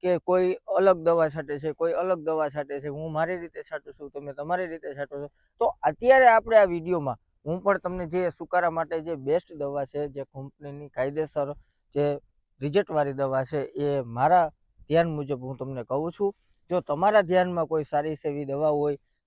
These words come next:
તમે એનું જે રિઝલ્ટ જોયેલું હોય, તો તમે એ વસ્તુ કોમેન્ટમાં કરી શકો છો. અને અત્યારે દરેક ખેડૂત મિત્રો કોમેન્ટ ઉપર નજર રાખે,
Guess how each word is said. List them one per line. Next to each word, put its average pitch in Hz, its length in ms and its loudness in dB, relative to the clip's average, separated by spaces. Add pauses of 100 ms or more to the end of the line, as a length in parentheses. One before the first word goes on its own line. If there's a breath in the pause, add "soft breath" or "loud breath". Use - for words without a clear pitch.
તમે 147 240 -4
એનું 139 300 -8 (560)
જે 135 100 -2
રિઝલ્ટ 170 420 -2
જોયેલું 147 500 -4
હોય, 135 220 -4 (320)
તો 180 60 -4
તમે 196 240 -4 (100)
એ 180 180 0
વસ્તુ 160 380 -4
કોમેન્ટમાં 160 640 -4
કરી 170 200 -8
શકો 175 320 -8
છો. 196 180 -6
અને 180 180 -6
અત્યારે 165 400 -4
દરેક 147 400 0
ખેડૂત 160 380 -4
મિત્રો 156 400 -8
કોમેન્ટ 185 400 -4
ઉપર 160 260 -4
નજર 139 320 -4
રાખે, 123 300 -2